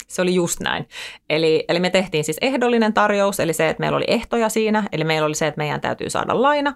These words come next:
ja sit se, että pitää tehdä kuntotarkastus, koska kyseessä vanha kiinteistö, niin haluttiin katsoa, että kaikki, luultiin kyllä, että kaikki on kunnossa ja kaikki olikin. Ähm,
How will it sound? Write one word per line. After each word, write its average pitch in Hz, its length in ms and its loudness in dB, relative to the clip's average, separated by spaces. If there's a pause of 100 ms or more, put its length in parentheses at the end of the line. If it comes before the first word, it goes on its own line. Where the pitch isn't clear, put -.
ja 160 80 -2
sit 160 180 -2
se, 143 140 -2
että 139 100 -6
pitää - 220 -4
tehdä - 160 -4
kuntotarkastus, - 840 -6
koska - 240 -6
kyseessä - 460 -4
vanha 160 260 -4
kiinteistö, - 540 -6
niin 175 140 -4
haluttiin 185 420 -4
katsoa, 151 320 -4
että 135 120 -8
kaikki, - 340 -4
luultiin 151 320 0
kyllä, - 140 -4
että - 80 -10
kaikki - 220 -8
on - 60 -8
kunnossa - 260 -8
ja - 40 -10
kaikki - 260 -6
olikin. - 360 -4 (600)
Ähm, 156 300 4